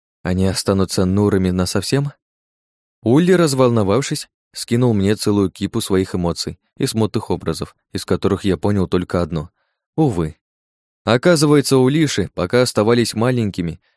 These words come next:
действительно могли вырасти в кого угодно, лишь бы поблизости нашёлся достойный образец.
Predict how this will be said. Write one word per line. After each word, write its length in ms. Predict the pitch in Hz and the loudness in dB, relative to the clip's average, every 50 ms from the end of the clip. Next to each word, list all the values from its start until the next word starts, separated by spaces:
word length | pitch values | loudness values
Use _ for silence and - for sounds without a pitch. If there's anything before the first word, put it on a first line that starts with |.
| _ - | _ -6
действительно 600 | 92 101 107 - - 131 131 - 110 98 90 85 | -2 -2 -2 0 0 0 0 0 0 0 0 0
могли 340 | 85 87 87 92 101 98 92 | 0 -2 -2 0 0 0 0
вырасти 420 | 85 104 113 113 104 - - - | 2 0 0 0 -2 -2 -4 -6
в 100 | - - | -8 -2
кого 300 | - 95 92 98 98 98 | -2 -2 0 2 0 0
угодно, 460 | 98 90 104 101 95 80 - - 92 - _ _ _ _ _ _ | 0 0 0 0 0 -2 -6 -12 -14 -18 _ _ _ _ _ _
лишь 220 | 87 98 107 104 | 0 0 0 2
бы 120 | 104 104 95 | 0 -2 0
поблизости 640 | - 101 92 87 104 110 107 104 95 - - - | 0 0 0 2 0 0 2 0 -2 -2 -4 -4
нашёлся 480 | 85 85 82 - 107 104 101 - - 87 | -4 -4 -2 -2 -2 -2 0 -2 -2 -2
достойный 520 | 78 87 82 - - 92 90 90 90 87 | -2 -4 -4 -2 -2 -2 -2 0 -2 -2
образец. 580 | 87 85 98 98 95 92 87 87 80 - - | -2 -2 0 -2 0 0 -2 -4 -4 -6 -10